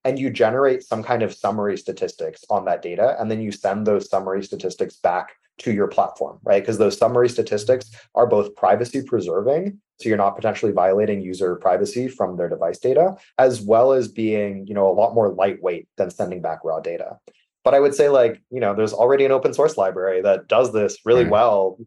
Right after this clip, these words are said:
Speaker 1: know, using a bunch of really cool math techniques to, uh, really efficiently extract a lot of these summary statistics, including, like, the, the entire distribution rather than just the medi-, the mean and the median. So, yeah, I, I would say, you know, you could implement this yourself, or there's a cool open source tool that does this.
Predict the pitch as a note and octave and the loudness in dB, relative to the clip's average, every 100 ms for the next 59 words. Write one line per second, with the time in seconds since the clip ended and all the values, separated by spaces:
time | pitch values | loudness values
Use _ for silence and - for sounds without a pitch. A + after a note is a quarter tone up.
0 | - G2 F#2+ A2 A2+ A#2 G#2 G#2 A2+ G2 | -6 -6 -6 -8 -4 -2 0 0 0 -2
1 | G#2+ G#2 - A2+ G#2 G2 G#2+ - G2+ - | -2 -2 0 2 2 0 -2 0 -2 -2
2 | G2+ F#2 - - F2+ F2 _ _ F#2+ F#2+ | -10 -12 -10 -2 -2 -2 _ _ 0 0
3 | F#2 A2+ G#2+ G2 - A#2 A#2+ G#2 F#2+ - | 2 0 0 -2 0 -2 -2 -4 -4 -4
4 | G2+ G2 G2 G#2+ F#2 F#2 F#2+ E2+ F2+ F2+ | -2 -2 -2 -2 0 0 -2 -6 -14 -14
5 | - G2 F#2+ F#2+ F2+ E2+ F#2+ F2+ F2 E2 | -10 -8 -6 -6 -8 -10 -10 -8 -8 -8
6 | - F2 G2 F#2 F2 F2 F2 - _ _ | -10 -16 -10 -10 -10 -8 -8 -10 _ _
7 | - G#2 G2 G#2 G2+ G#2 G#2 F#2+ - F#2 | -4 -4 -2 -6 -2 0 0 -2 -6 -8
8 | F2+ F#2 F#2 E2+ F2 F2 E2 E2 E2+ - | -10 -8 -8 -6 -4 -4 -8 -10 -10 -12
9 | F#2+ F#2+ F#2 F2+ F#2 G2 F2+ F2+ E2+ E2+ | -14 -10 -10 -10 -8 -8 -8 -12 -12 -12
10 | F2+ F2 E2+ _ _ _ C3+ B2 A#2 - | -10 -12 -14 _ _ _ 4 6 4 0
11 | _ - A#2 G#2 B2 A#2+ B2 B2 G#2 B2 | _ 0 2 2 0 2 2 2 2 4
12 | A2+ A2+ A#2+ G#2+ G#2+ B2 C3 F3+ F3+ B2+ | 4 2 -2 -4 -4 -6 2 2 4 0
13 | B2 A2+ G2+ G2 - G2 G2+ F2+ - D3 | -2 -2 -2 -10 -8 -4 -2 -2 2 4
14 | C#3+ B2 G#2+ G#2 G2+ G#2 A#2 G#2 F#2+ F2+ | 6 4 2 -2 -6 -4 0 2 2 -2
15 | - E2+ - - - - - - - | -6 -10 -10 -12 -10 -12 -14 -14 -16